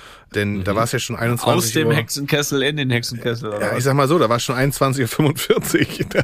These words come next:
Speaker 1: war schon einiges los im, im Rundbau. Und da sind wir dann im, im Vereinsheim am Kissingen, äh, St-, Kissingen-Stadion angekommen und da war also schon eine Bombenstimmung. Äh, ich weiß nicht, ob ihr euch noch erinnert, Micha,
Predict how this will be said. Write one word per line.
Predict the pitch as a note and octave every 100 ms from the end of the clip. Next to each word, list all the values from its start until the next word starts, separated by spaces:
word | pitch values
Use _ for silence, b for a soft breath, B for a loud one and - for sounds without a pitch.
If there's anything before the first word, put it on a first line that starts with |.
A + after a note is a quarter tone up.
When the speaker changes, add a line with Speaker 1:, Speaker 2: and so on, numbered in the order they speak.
| -
Speaker 1:
war | C#3
schon | - - D#3+
einiges | C3+ D3+ E3+ -
los | E3 E3 -
im, | C3+ - B B B -
im | C3+
Rundbau. | B2 C3 C3+ A#2+ G#2 G2 B B B B
Und | G#2+ G2+
da | G#2 G#2
sind | G#2+ A2+
wir | G#2+
dann | G#2+ G#2 G#2
im, | G2+ G2+ D#2
im | G2+
Vereinsheim | - G#2 A2 A#2 G2+ F#2+
am | F#2+
Kissingen, | - A#2+ G2+ F#2+ F#2
äh, | - F#2+ F#2
St-, | - -
Kissingen-Stadion | - B2+ B2 G#2 - G2+ G2 F#2
angekommen | G2 A#2 - B2 B2+
und | G#2 G2+
da | G2+ G2+
war | G2
also | F#2 F#2
schon | F2 G2
eine | F2+
Bombenstimmung. | F2+ F2 - D2+ - -
Äh, | F2+ F#2+
ich | -
weiß | B2
nicht, | C#3
ob | A#2+
ihr |
euch | A2+
noch | A#2+
erinnert, | G#2 C#3 C#3 B B -
Micha, | A2+ D3+ F3+ E3